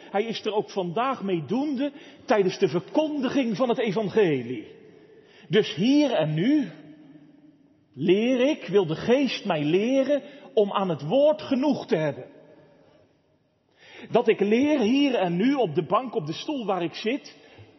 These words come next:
om me aan het woord vast te klemmen. Met alle nood, met alle pijn, met alle narigheid. Of met alle vreugde. Maar ja, vroeg of laat komt er nood en narigheid ons leven binnen.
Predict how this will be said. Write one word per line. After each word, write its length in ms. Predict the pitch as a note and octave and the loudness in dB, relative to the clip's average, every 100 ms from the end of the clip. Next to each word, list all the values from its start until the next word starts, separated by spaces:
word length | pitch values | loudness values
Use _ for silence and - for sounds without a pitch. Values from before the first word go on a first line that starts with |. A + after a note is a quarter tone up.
| _ _ _ _ | _ _ _ _
om 160 | A#3+ B3 | 2 4
me 100 | G#3 | 0
aan 180 | G3 | 2
het 200 | G3 D3 | 0 0
woord 460 | D#3+ C#4+ D#4 D#4+ - | 2 4 4 0 -4
vast 320 | E4 C4+ - | -4 -2 -6
te 100 | A#3+ | -6
klemmen. 420 | - G#3 D3+ C3+ - - - | -2 0 0 -4 -16 -20 -6
Met 180 | F#3+ A3 | -4 0
alle 240 | G#3 G3 | 2 2
nood, 540 | E3 E3+ F#3+ D4+ D4 - | 2 2 2 2 -2 -4
met 160 | G3+ | -6
alle 240 | - F3 E3 - | -2 -2 -2 -4
pijn, 360 | A3+ G#3 D4 D4 | -4 -2 0 0
met 160 | G3 | -2
alle 220 | - F3 E3+ | -2 -2 -2
narigheid. 880 | D#3 F3+ C#4 D4 B3+ C4+ D#4 - - _ - - - _ _ _ _ _ _ _ | -2 -2 -2 -4 -2 -2 -2 -6 -20 _ -20 -20 -20 _ _ _ _ _ _ _
Of 160 | G#3 - - - | -2 -2 -6 -16
met 160 | C#3+ C3+ | -10 -4
alle 160 | D3 | -4
vreugde. 540 | B2+ C#3+ C#3+ A3+ - C4 - - - | -4 -2 0 0 -2 -10 -10 -20 -4
Maar 100 | C#3 | 0
ja, 200 | C3+ G3+ | 0 -2
vroeg 320 | - A#3 F3+ | -6 -6 -4
of 140 | D#3 | -4
laat 380 | D#3 G#3 D#3 F3+ | -2 -2 -2 -6
komt 220 | - E3+ | -6 -4
er 120 | F3 E3 | -4 -2
nood 260 | F#3+ G3 | -2 0
en 80 | G3+ | -2
narigheid 560 | G3+ F3+ C#3 C3+ C3+ C3+ | 0 -2 -4 -6 -6 -6
ons 140 | C3 | -4
leven 320 | D3+ B2 A#2 | -2 -2 -4
binnen. 300 | A2+ A#2 F#2 | -8 -8 -8